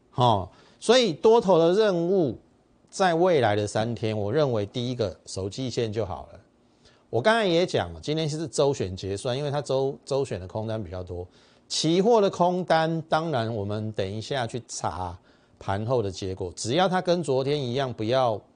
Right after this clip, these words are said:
增加的太多空单，昨天只，昨天只增加三百多口嘛，那这个行情应该会比较偏向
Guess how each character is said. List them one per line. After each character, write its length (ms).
增 180
加 160
的 140
太 180
多 160
空 220
单， 240
昨 140
天 160
只， 240
昨 140
天 140
只 120
增 120
加 100
三 180
百 120
多 180
口 260
嘛， 60
那 160
这 260
个 140
行 360
情 400
应 280
该 280
会 220
比 280
较 280
偏 340
向 280